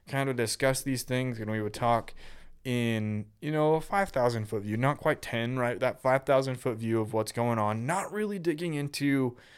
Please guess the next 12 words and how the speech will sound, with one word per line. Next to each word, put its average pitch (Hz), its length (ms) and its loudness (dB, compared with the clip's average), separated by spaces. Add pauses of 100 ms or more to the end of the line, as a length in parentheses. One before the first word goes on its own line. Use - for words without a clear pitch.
(280)
um, 117 600 2 (520)
the 117 140 2
whys 113 480 4
and 113 140 -4
the 107 60 -2
hows 110 400 -2
of, 101 220 -8
of 107 200 -6
what 110 280 2
was 113 160 -2
going 95 360 -8
on. - 160 -18